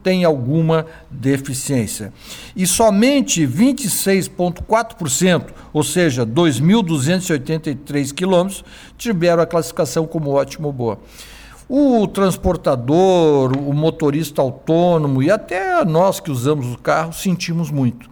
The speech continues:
né? Porque podemos cair num buraco, cortar um pneu. Isso é um pecado aqui no Rio Grande do Sul. E nessa pesquisa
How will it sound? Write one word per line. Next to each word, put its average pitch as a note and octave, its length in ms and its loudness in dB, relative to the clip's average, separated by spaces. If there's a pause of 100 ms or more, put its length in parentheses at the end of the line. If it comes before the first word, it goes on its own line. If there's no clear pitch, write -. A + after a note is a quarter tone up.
(180)
né? C#3+ 160 -4
Porque - 220 -10
podemos C3+ 400 -4
cair C#3 160 -4
num C3+ 140 -4
buraco, F3 580 0 (100)
cortar C#3+ 280 -2
um C#3 80 -2
pneu. C#3+ 380 -4 (440)
Isso F3+ 300 -4
é - 20 -2
um F3 100 -4
pecado D3+ 640 -4
aqui C#3+ 160 -6
no D3+ 80 -4
Rio C#3 140 -2
Grande C#3+ 160 -6
do C3+ 60 -12
Sul. - 280 -6 (420)
E B3+ 120 0
nessa C#4+ 260 2
pesquisa C#3+ 800 -2